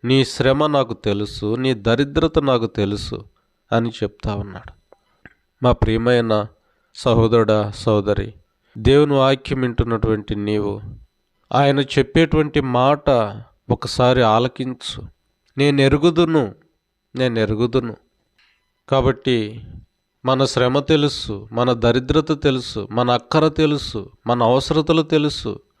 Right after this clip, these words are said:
మనము, మనం కార్చే కన్నీరు కల్-, ఆయనకు తెలుసు, మన ఇక్కట్లు తెలుసు. ప్రియులారా, కాబట్టి ఇక్కడ దేవుడు అంటున్నాడు,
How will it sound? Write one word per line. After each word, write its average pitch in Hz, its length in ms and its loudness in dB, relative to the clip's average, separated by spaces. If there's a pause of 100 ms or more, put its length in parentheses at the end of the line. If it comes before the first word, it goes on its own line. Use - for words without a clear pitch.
(460)
మనము, 131 600 0
మనం 131 500 -2 (500)
కార్చే 143 400 0
కన్నీరు 151 540 2
కల్-, 147 420 -2
ఆయనకు 135 360 0
తెలుసు, 131 680 -2 (560)
మన 131 200 0
ఇక్కట్లు 160 600 0
తెలుసు. 151 600 -2 (720)
ప్రియులారా, 107 580 -2 (1500)
కాబట్టి 131 360 0
ఇక్కడ 107 360 -4 (840)
దేవుడు 131 360 4
అంటున్నాడు, 104 640 -4